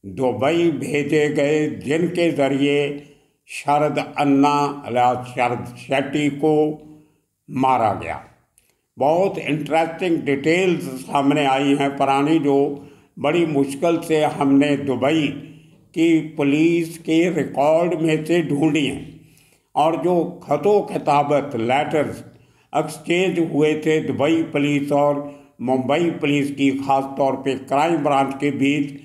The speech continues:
उनकी भी हमने खोज पड़ताल की। पुराने ऑफिसर ने उसके कुछ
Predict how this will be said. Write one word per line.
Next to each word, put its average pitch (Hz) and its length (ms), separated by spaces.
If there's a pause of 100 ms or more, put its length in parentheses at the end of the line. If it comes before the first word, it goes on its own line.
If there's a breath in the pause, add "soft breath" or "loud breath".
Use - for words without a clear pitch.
(440 loud breath)
उनकी 170 420
भी 147 200
हमने 139 460
खोज 139 520
पड़ताल 123 460
की। - 360 (760 soft breath)
पुराने 170 340
ऑफिसर 151 600
ने 160 220
उसके 143 560
कुछ 139 280